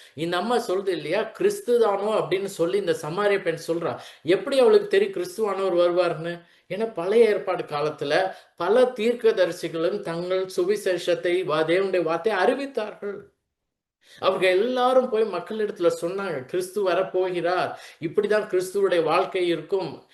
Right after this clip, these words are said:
ஏசாயா, எசேக்கியேல், மற்றவர்கள்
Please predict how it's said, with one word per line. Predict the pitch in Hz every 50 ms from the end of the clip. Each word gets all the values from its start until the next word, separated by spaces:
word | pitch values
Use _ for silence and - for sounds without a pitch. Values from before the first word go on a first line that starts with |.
| - - -
ஏசாயா, | 151 175 180 175 180 170 165 160 160 165 170 165 135 135 - - _ _ _ _ _ _ _ _ _ _ _
எசேக்கியேல், | 139 160 156 - 196 190 180 185 190 185 180 170 151 127 123 - _ _ _ _ _ _ _
மற்றவர்கள் | _ 123 147 165 - - - - 220 208 202 202 196 185 180